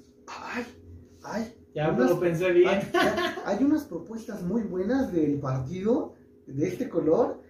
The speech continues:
Speaker 1: y no manches, están bien buenas". No sé si viste eso, ¿no? Que hubo un buen de
Speaker 2: No, no
Speaker 1: influencers
Speaker 2: vi
Speaker 1: que
Speaker 2: los videos, pero sí
Speaker 1: Pero sí
Speaker 2: supe
Speaker 1: te
Speaker 2: de
Speaker 1: enteraste,
Speaker 2: varios,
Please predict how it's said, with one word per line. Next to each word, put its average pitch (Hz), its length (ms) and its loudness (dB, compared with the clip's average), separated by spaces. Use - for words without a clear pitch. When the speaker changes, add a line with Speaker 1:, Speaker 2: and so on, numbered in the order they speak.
Speaker 1:
y 170 160 -4
no 190 140 -2
manches, 247 540 -2
están 208 400 -2
bien 240 180 2
buenas". 220 240 0
No 196 80 -2
sé 202 120 0
si 175 140 -6
viste 175 340 0
eso, 170 200 0
¿no? 202 180 -4
Que 180 120 -6
hubo 180 180 -2
un 180 80 -4
buen 180 160 -6
de 180 80 -4
Speaker 2:
No, 214 160 4
no 240 80 2
Speaker 1:
influencers 247 300 2
Speaker 2:
vi 254 40 0
Speaker 1:
que 247 120 4
Speaker 2:
los 220 100 0
videos, 196 500 2
pero 151 220 -2
sí 170 240 -4
Speaker 1:
Pero 175 120 2
sí 180 60 2
Speaker 2:
supe 190 80 -2
Speaker 1:
te 170 80 4
Speaker 2:
de 151 80 2
Speaker 1:
enteraste, 156 320 4
Speaker 2:
varios, 147 120 2